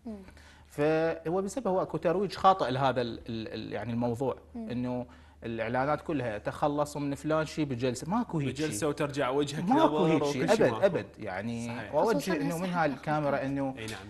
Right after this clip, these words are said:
Speaker 2: إنه الناس إنه لا يصدقون هذا ال-، الحكي، وهاي، وأكو ناس اللي عندهم متابعين سين من الرقم يطلعون فلان منتج وفلان، ماكو هيك شي.
Speaker 1: هاي أرواح عالم
Speaker 2: إي،
Speaker 1: بالتالي،
Speaker 2: يعني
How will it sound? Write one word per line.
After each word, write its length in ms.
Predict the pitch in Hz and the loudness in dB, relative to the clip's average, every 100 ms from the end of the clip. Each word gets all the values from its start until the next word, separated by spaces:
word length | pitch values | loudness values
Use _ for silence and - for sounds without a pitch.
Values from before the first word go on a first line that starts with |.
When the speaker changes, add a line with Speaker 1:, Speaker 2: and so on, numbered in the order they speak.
| - | -6
Speaker 2:
إنه 160 | 143 156 | -2 0
الناس 360 | 170 208 208 | 0 0 -2
إنه 440 | 175 160 165 156 156 - - - - - - - - - | -4 -4 -4 -6 -10 -16 -20 -20 -20 -20 -20 -20 -20 -6
لا 80 | 156 | -4
يصدقون 520 | 160 147 131 135 131 | -2 -4 -4 -2 -2
هذا 260 | 135 139 131 | -2 -2 -2
ال-، 300 | 123 117 - | -4 -6 -8
الحكي، 460 | 113 147 143 135 | -8 -6 -6 -4
وهاي، 340 | 123 117 135 - | -4 0 0 0
وأكو 240 | 131 135 143 | -2 -2 0
ناس 300 | 147 143 135 | 0 0 -2
اللي 120 | 117 | -4
عندهم 360 | 120 135 131 - - - | -4 -2 -4 -6 -16 -8
متابعين 540 | 127 143 127 127 135 135 | -2 2 2 2 0 -2
سين 280 | - 143 | -2 0
من 120 | 131 135 | 2 2
الرقم 420 | 135 139 139 139 | 2 2 0 -2
يطلعون 680 | 135 135 139 143 143 139 139 - - - | -2 -4 -2 -4 -2 -4 -6 -10 -20 -6
فلان 340 | 139 139 135 | 0 2 2
منتج 400 | 147 147 143 131 | 0 0 -2 -2
وفلان، 240 | 127 143 147 | -4 -4 -2
ماكو 280 | 226 - | -2 -2
هيك 180 | 135 120 | -6 -6
شي. 220 | - 107 110 | -10 -12 -10
Speaker 1:
هاي 200 | 226 269 | -10 -8
أرواح 400 | 240 240 226 - | -6 -4 -6 -8
عالم 180 | 233 220 | -6 -6
Speaker 2:
إي، 60 | |
Speaker 1:
بالتالي، 440 | 202 165 226 226 226 | -4 0 4 4 4
Speaker 2:
يعني 260 | 240 196 | 4 4